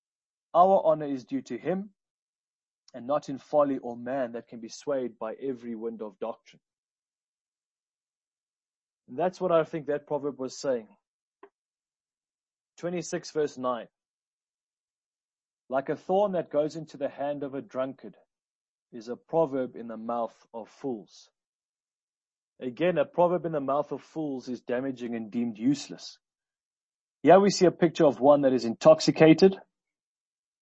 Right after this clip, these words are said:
not feeling the pain or counting the cost of his folly and attempt to be smart. What Solomon is saying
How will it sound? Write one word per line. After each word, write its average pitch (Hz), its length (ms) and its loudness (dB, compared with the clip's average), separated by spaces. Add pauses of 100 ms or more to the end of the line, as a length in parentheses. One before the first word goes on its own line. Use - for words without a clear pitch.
(540)
not 156 280 10
feeling 180 280 10
the 160 120 10
pain 165 320 10
or 139 80 8
counting 147 360 8
the 135 80 8
cost 156 320 6
of 120 140 6
his 175 240 8
folly 110 440 6 (680)
and 123 180 6
attempt 135 400 6
to - 80 2
be 120 100 6
smart. 113 440 6 (1000)
What 123 140 2
Solomon 196 380 8
is 156 160 8
saying 156 300 8